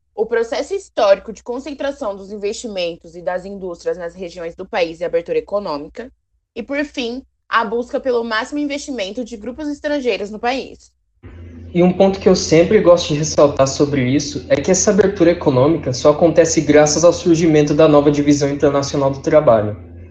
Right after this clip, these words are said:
Speaker 2: que faz com que agora países mais pobres passem a comportar sedes de grandes multinacionais que vão produzir em grande escala. Rolou também uma explosão nas relações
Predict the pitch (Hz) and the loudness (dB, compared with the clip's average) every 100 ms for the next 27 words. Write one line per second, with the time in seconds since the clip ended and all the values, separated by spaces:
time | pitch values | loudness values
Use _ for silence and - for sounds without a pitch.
0 | - - 143 151 - 147 170 147 143 127 | -10 -4 4 4 4 2 4 6 6 4
1 | - 160 147 165 190 208 190 - 156 135 | 2 4 4 4 2 0 0 -2 0 0
2 | 131 - - - 143 160 - 190 - - | -2 -10 -6 0 2 2 -2 -4 -4 -2
3 | 156 151 143 127 151 143 135 147 139 143 | -2 2 2 2 0 0 -2 -6 -2 -2
4 | 170 - 180 160 151 147 147 131 143 165 | -2 -2 -6 -4 -4 -4 -6 -2 -2 -4
5 | - - - - 156 160 156 165 160 156 | -8 -18 -20 -4 2 2 4 2 2 2
6 | 160 160 156 160 - 151 123 107 - - | 4 4 4 2 2 4 4 4 -2 -12
7 | _ _ _ - 156 165 202 185 170 175 | _ _ _ 2 4 4 4 4 4 4
8 | 180 - 220 208 156 151 165 156 160 151 | 2 0 2 2 4 2 4 4 6 4
9 | - 151 | 2 -2